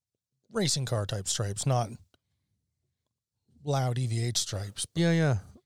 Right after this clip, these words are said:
Speaker 2: Like Bond guitars.
Speaker 1: Yeah.
Speaker 2: Yeah.
Speaker 1: Yeah. That classic, like, sixties Fender thing. Just, um, but in the,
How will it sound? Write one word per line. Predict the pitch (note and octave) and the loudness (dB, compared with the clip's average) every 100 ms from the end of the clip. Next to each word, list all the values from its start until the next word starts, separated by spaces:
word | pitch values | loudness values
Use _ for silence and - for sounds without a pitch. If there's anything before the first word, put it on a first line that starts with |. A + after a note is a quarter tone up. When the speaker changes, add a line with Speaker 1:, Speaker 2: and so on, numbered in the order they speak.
| - | 0
Speaker 2:
Like | C3 B2 G#2+ - - _ _ _ | 2 2 0 -10 -18 _ _ _
Bond | B2+ A#2+ A2 G#2 | 2 4 2 0
guitars. | G2+ G2+ F2+ F2+ - - _ _ _ _ _ _ - - | 0 2 2 2 0 -4 _ _ _ _ _ _ -18 -2
Speaker 1:
Yeah. | B3+ F#3 - - _ _ _ _ _ | 2 2 0 -12 _ _ _ _ _
Speaker 2:
Yeah. | G2+ F2 A2 - | -6 -4 -4 -2
Speaker 1:
Yeah. | C#3+ G#2 - - _ | -2 -2 -6 -14 _
That | C#3 B2 | -8 -4
classic, | D#3+ D3 C3+ C#3 - | 0 2 2 -2 -2
like, | B2+ A#2 - - _ | -2 -2 -6 -18 _
sixties | - - D3 - C3+ A2+ | -12 -6 -4 -4 -4 -4
Fender | - A#2+ A#2 | -2 -2 -2
thing. | G#2 B2+ A2+ A2 G#2+ - | -4 -4 -2 -4 -6 -10
Just, | A#2 - - - _ _ _ _ _ _ _ _ _ _ - - _ _ | -10 -10 -10 -20 _ _ _ _ _ _ _ _ _ _ -16 -16 _ _
um, | F3 D#3 D3 D3 C#3+ | 0 2 4 2 2
but | B2+ C#3+ | 0 2
in | |
the, | C#3+ | 2